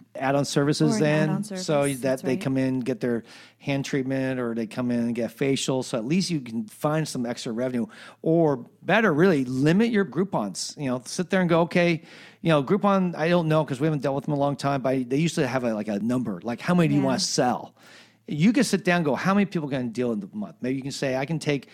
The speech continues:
Speaker 1: twenty people in a week, so maybe around eighty people a month. So I'm only gonna sell thirty Groupons,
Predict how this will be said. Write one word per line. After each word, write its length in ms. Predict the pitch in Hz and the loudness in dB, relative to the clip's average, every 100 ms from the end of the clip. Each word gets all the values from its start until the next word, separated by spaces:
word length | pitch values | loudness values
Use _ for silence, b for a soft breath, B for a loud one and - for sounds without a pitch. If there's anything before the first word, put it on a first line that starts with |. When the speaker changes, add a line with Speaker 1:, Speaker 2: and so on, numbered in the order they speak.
| B B - | B B -4
Speaker 1:
twenty 220 | - 180 | 0 2
people 240 | 180 180 | 2 2
in 60 | 175 | 2
a 60 | 143 | 2
week, 280 | 135 131 | 2 0
so 160 | - 117 | -2 -4
maybe 240 | 120 131 | -2 0
around 140 | 123 107 | -2 -2
eighty 240 | 131 143 | -2 -2
people 300 | 160 160 160 147 | -2 -2 -2 -2
a 20 | |
month. 220 | 131 123 | 0 -4
So 140 | - 135 | -4 -4
I'm 220 | 139 196 | -2 0
only 160 | 214 | 2
gonna 160 | 185 151 | 0 0
sell 300 | - 147 127 | -2 -2 -2
thirty 500 | - - 143 139 135 | -4 -6 -2 0 0
Groupons, 720 | 107 113 143 143 165 170 - | -2 -4 -2 0 0 -2 -6